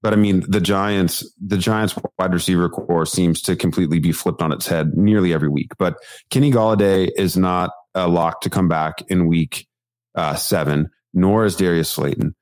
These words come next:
Um, we don't have a prognosis on Kadarius Toney yet, but even if he is healthy, the team hasn't really driven looks anywhere else. I mean, Evan Ingram was back. He was just completely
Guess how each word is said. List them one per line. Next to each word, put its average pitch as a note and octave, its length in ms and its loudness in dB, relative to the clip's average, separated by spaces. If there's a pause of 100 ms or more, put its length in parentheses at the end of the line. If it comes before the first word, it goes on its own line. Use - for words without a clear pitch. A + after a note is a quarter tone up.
(360)
Um, F2 460 -2
we G2+ 160 0
don't A2 280 0
have G2+ 200 0
a G2 80 0
prognosis F2+ 640 0
on E2+ 120 0
Kadarius E2 460 -2
Toney D#2 340 0
yet, D#2 320 -2
but F#2+ 120 0
even G#2 400 2
if F2+ 100 -2
he F2 160 0
is F2 140 -2
healthy, D#2+ 500 -2 (180)
the F#2 80 -2
team G#2+ 300 0
hasn't G2+ 340 0
really G#2+ 220 2
driven F#2 500 2 (320)
looks G#2 300 0
anywhere G#2 360 4
else. G2 280 -2
I - 20 2
mean, F2 120 2
Evan G2 260 0
Ingram G#2+ 320 2
was G#2 140 0
back. G2+ 420 -4
He F#2+ 140 2
was F2 280 -2 (160)
just F2 240 -2
completely F#2 800 0